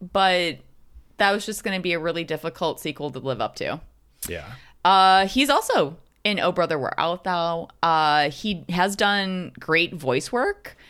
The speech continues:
Speaker 1: He
Speaker 2: Oh, yeah.
Speaker 1: is, uh, what is it, Sully in Monsters, Inc,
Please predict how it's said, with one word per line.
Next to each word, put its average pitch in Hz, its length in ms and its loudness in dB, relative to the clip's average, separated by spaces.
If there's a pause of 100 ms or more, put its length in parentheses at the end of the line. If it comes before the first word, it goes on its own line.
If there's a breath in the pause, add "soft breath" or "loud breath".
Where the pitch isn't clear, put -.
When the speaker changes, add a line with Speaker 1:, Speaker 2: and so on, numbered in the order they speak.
(260 soft breath)
Speaker 1:
He - 140 -6
Speaker 2:
Oh, 202 100 6
yeah. 156 240 6 (320)
Speaker 1:
is, 190 340 0
uh, 160 320 2
what 196 140 4
is 175 80 0
it, 135 100 -4
Sully 180 480 -4 (460)
in 180 220 0
Monsters, 165 440 -4
Inc, 165 300 -2